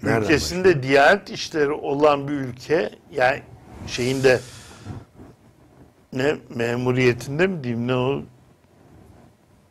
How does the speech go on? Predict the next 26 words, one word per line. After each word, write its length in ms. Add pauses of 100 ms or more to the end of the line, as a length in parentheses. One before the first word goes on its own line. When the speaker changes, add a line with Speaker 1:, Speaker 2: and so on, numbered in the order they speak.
(1800)
Speaker 2:
Yani 220
Diyanet 320
işleri 320
olan 380
bir 60
yerin, 500 (540)
bir 100
ülkenin 760 (140)
Speaker 1:
Evet. 180
Speaker 2:
zaten 400
laik 280
olma 220
şansı 420
yok. 340 (1700)
Speaker 1:
Bilmiyorum, 580
bunu 140
tartışmıyorum. 560
Speaker 2:
Diyanet 180
Speaker 1:
O 40
Speaker 2:
işleri 160
Speaker 1:
kadarını 260
Speaker 2:
devlete 260
Speaker 1:
bilmiyorum. 240
Speaker 2:
bağlıysa 600
zaten 600 (160)
Speaker 1:
Evet. 260